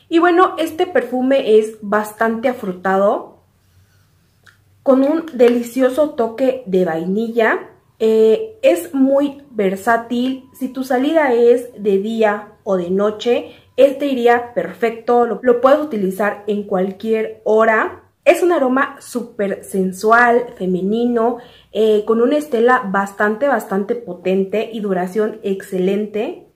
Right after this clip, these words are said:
Sin duda alguna, este perfume es para conquistar, para sentirte sexy. Es un aroma tan especial, atrevido, pero se siente fino. Eh, para una cita a solas con tu pareja,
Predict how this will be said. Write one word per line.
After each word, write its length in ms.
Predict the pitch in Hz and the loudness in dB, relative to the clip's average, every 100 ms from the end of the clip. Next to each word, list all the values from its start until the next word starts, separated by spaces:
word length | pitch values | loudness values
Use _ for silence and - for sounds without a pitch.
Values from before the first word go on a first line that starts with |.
| _ | _
Sin 220 | - 302 302 | -10 -2 4
duda 160 | 339 | 6
alguna, 480 | 320 269 285 311 311 | 6 4 2 0 0
este 220 | 262 254 302 | -6 -4 -4
perfume 380 | 247 233 226 | -4 -4 -4
es 80 | 233 | -6
para 320 | - 220 202 | -2 -4 -4
conquistar, 1000 | - 190 190 185 - 233 233 285 - - _ _ | -6 -10 -10 -16 0 4 4 4 -4 -20 _ _
para 220 | - 220 214 | 0 0 0
sentirte 640 | 196 196 208 202 196 202 | -4 -4 -6 -4 -6 -6
sexy. 640 | - 240 240 - 240 240 - | 0 0 0 -4 -6 -6 -6
Es 160 | 262 | -6
un 140 | 277 294 | -2 0
aroma 560 | 247 240 254 247 - - | 2 2 2 -2 -6 0
tan 220 | 233 247 | 2 2
especial, 800 | 254 - 214 - 226 226 233 - | -2 -2 -4 0 2 4 2 -6
atrevido, 840 | 214 196 190 190 220 240 233 233 233 | -10 -6 -4 -2 -2 0 2 2 0
pero 220 | 214 208 | -2 -2
se 120 | 208 | -6
siente 640 | 208 214 220 240 226 - - - | -2 0 0 -2 -2 -6 -16 -2
fino. 580 | 254 247 233 254 294 - _ - - | 0 0 0 -2 -4 -16 _ -20 -6
Eh, 640 | 226 226 226 220 220 220 - - _ - | 0 2 4 4 2 -2 -14 -20 _ 2
para 200 | 254 254 | 4 6
una 320 | 254 302 302 | 4 2 0
cita 360 | 277 226 - 269 | -2 -6 -4 -4
a 240 | - 208 | -4 -8
solas 440 | - 233 233 247 | -2 0 0 0
con 200 | 240 214 | -2 -4
tu 80 | 185 | -6
pareja, 800 | - 185 185 190 220 240 - | -6 -2 -2 -2 -2 -2 -4